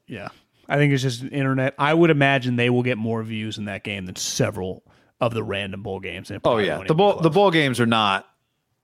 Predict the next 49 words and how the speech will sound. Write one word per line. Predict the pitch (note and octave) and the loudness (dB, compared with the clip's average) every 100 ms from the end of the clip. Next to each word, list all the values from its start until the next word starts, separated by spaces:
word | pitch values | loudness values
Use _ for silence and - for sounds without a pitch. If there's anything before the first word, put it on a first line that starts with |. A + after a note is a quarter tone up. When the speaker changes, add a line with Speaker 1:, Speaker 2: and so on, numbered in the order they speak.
| _ _ _ - | _ _ _ -16
Speaker 2:
they're, | E3 C3+ B2+ A2+ | -12 2 4 4
<laughs> | F#2+ - - - - - - _ - - - - _ - | 0 -6 -8 -8 -18 -20 -20 _ -20 -20 -20 -20 _ 0
they're | D3+ | 2
not | C#3+ | 2
created | - C3 A#2 A2 | 2 4 4 4
for | - | 2
the | G#2+ A#2 | 2 4
individual | A#2 A2 A2 G2+ G2+ | 4 4 4 2 0
ratings. | G2+ G2 F2+ - | 2 0 -2 -4
That's | G#2 G2 | -2 -2
for | G2 | -6
damn | F#2 F2+ G2 | -6 -6 -8
sure. | G2 E2+ - _ _ | -10 -12 -16 _ _
It's | - - | -18 -14
just | - | 2
Speaker 1:
But | E3 | 2
I | E3+ | 4
do | |
think | F3+ F3+ | 4 4
Speaker 2:
programming. | D3+ | 4
Speaker 1:
that | D3+ D3 | 4 2
thing, | - C#3 | 0 -2
that | C#3+ D3 D3+ | 0 2 4
thing | |
will | |
Speaker 2:
E | |
S | C#3+ | 4
P | C#3+ B2 | 2 2
N | |
Speaker 1:
have | B2 A#2+ | 2 0
some | C3 | -4
success. | A#2 C3+ A#2+ | -2 -2 0
Speaker 2:
Events | B2+ A#2+ G2 - - | 0 0 -4 -8 -6
is | C#3 G#2 | -4 0
what | A2 | 0
own, | G#2+ A2 - | 0 -2 0
E | D#3 | 2
S | E3 | 4
P | - | 4
N | B2 | 0
Events | F#2+ A#2 G2+ G2+ | 2 0 0 -6
is | F2+ | -8
what | G2+ | -6
owns | G2+ F#2 | -4 -6
most. | G2 F#2+ | -6 -4
Oh, | - E2 | -2 -2
absolutely | F#2 - A#2 A#2+ C#2+ | -4 -6 -6 -4 -4
it | - | -6
will. | C2 | -8